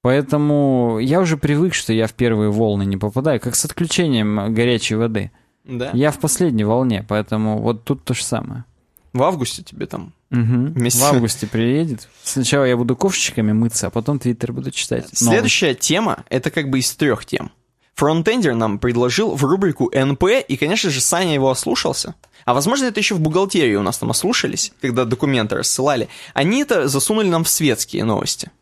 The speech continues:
Speaker 1: Ну вот, по-моему,
Speaker 2: Н П
Speaker 1: мы
Speaker 2: это, чтобы вы понимали, научпоп.
Speaker 1: Да.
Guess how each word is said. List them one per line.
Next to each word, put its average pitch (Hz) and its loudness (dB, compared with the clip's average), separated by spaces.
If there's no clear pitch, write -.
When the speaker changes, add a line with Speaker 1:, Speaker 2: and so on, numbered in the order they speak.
Speaker 1:
Ну 120 2
вот, 113 -2
по-моему, 127 2
Speaker 2:
Н 139 4
П 175 6
Speaker 1:
мы 233 6
Speaker 2:
это, 185 2
чтобы 165 0
вы - -12
понимали, 190 2
научпоп. - -2
Speaker 1:
Да. 107 -4